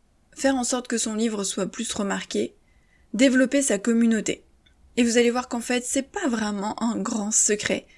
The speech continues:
mais ça fait du bien de le rappeler. Ce que je vais vous dire dans un premier temps, c'est que on peut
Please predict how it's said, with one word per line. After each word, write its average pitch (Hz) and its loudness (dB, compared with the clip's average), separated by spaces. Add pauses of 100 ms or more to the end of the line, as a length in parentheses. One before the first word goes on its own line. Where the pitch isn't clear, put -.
(200)
mais 226 0 (100)
ça - -10
fait 180 -8
du 185 -6
bien 233 -2
de 202 -2
le 190 -2
rappeler. - -8 (420)
Ce - -4
que 285 2
je 240 2
vais 226 4
vous 233 2
dire 311 2
dans 196 2
un 180 2
premier 254 2
temps, 320 -2
c'est 262 2
que 233 -8 (340)
on 240 2
peut 294 2